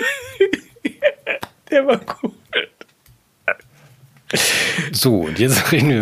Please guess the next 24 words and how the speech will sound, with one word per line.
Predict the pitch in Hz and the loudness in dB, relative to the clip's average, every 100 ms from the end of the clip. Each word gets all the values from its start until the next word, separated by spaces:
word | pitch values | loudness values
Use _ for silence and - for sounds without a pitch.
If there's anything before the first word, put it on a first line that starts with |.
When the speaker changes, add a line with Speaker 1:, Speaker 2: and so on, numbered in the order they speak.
| 107 | 0
Speaker 2:
über | 95 | 0
was | 95 - | -2 0
anderes. | 98 120 107 95 135 - - - - 190 151 359 | 2 2 2 0 -2 -8 -16 -20 -12 -10 -6 0
Speaker 1:
Äh, | 165 | 2
ich | 185 | 4
wür-, | 165 151 - | 2 4 4
Speaker 2:
Ähm. | |
Speaker 1:
ich | 110 | 4
möchte | 170 180 170 | 4 4 2
es | - | 2
gerne | 156 156 139 | 2 4 4
jetzt | 131 135 | 4 2
auch | |
nutzen | 143 156 151 | 2 0 -2
für | - | 2
ein | 123 117 | 2 2
Geständnis | 110 143 135 120 | 2 0 0 0
meinerseits. | 120 160 123 101 110 160 - - _ - - _ | 0 2 0 2 0 0 -4 -10 _ -20 -20 _
Ich | 147 - | -4 2
selber | 127 123 | 2 2
habe | 123 | 2
natürlich | 117 110 | 0 2
Speaker 2:
Ja. | 110 120 | 4 2
Speaker 1:
auch | 113 | 0